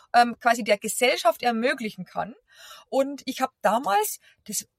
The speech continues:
äh, bei LinkedIn, da war li-, war auf LinkedIn auch noch nicht so viel los,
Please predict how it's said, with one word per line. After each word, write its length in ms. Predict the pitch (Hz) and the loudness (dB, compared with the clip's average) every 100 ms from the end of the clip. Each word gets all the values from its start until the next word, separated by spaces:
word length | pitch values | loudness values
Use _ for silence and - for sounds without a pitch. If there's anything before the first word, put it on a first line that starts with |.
| _ | _
äh, 180 | - 202 - _ _ | -8 -8 -8 _ _
bei 140 | 190 | -6
LinkedIn, 540 | 196 240 466 - 202 185 | -2 -2 -4 -6 -6 0
da 120 | 185 | 2
war 140 | 196 247 | 4 2
li-, 140 | 254 | 2
war 120 | 220 | 0
auf 60 | 208 | 0
LinkedIn 340 | 240 370 - | 0 -6 0
auch 100 | - 427 | 2 2
noch 80 | |
nicht 160 | 330 285 | 2 0
so 100 | 254 | -2
viel 160 | 214 214 | -2 0
los, 380 | 214 294 508 | 4 4 2